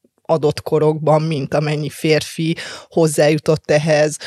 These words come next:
vagy, ö, lehetőség volt, de ami szerintem például tök érdekes szempont, hogy, ö, ugye a felvilágosodás és az utána következő korokban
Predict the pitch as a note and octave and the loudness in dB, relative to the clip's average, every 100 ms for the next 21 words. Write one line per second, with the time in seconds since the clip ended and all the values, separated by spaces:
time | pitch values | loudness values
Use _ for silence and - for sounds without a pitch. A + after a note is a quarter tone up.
0 | - - - D#3 C#3 C3 B2 D3 D3+ C#3 | -16 -18 -14 -4 0 0 0 0 0 2
1 | D#3 E3+ E3 F#3 - F3+ F#3 F#3 E3+ E3 | 0 0 0 -2 0 0 2 2 4 2
2 | E3 E3 - - E3+ E3 F#3 E3+ E3+ E3 | 2 -4 -8 -6 -2 0 0 0 2 2
3 | D#3+ G#3+ G3+ D#3+ D3+ C#3 C#3+ - D#3 D3 | 0 0 2 2 0 -2 -2 -4 -4 -2
4 | F3+ F3 E3 D#3+ D#3+ E3 E3 F3 D#3 D3+ | -2 0 0 0 0 -2 -2 -4 -4 -2
5 | - F3 E3+ E3 E3 D#3+ - E3 D#3+ D#3+ | 0 2 2 2 2 0 -2 0 2 2
6 | - E3+ D#3+ D#3+ - E3+ D#3+ - F3 D#3+ | 0 -2 -4 -4 -2 -2 -2 0 0 0
7 | - D3+ D3+ - D#3 E3 D#3+ F3+ | -2 -4 -4 0 2 2 2 0